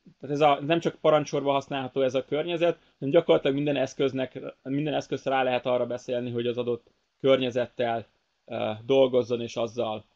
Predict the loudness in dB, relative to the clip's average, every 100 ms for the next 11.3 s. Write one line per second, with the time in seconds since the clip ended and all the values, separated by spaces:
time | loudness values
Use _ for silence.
0 | _ _ -12 -12 -6 -4 0 -2 -2 -12
1 | -12 -18 -18 _ _ _ _ _ _ 0
2 | 0 0 -2 -2 -4 -4 -4 -4 -2 0
3 | 0 2 2 2 -2 2 2 2 -4 -6
4 | -4 -4 -2 0 0 -2 -6 -8 -2 0
5 | 0 -2 -8 _ _ _ _ _ _ _
6 | _ _ _ _ -6 0 2 4 4 2
7 | 0 -2 -2 -2 0 -2 -2 -2 -2 -2
8 | -6 -6 -4 -4 -4 -6 -8 -10 _ _
9 | _ _ _ _ -2 2 2 0 -8 0
10 | 2 4 4 4 -2 -4 -2 0 -2 0
11 | -2 -2 _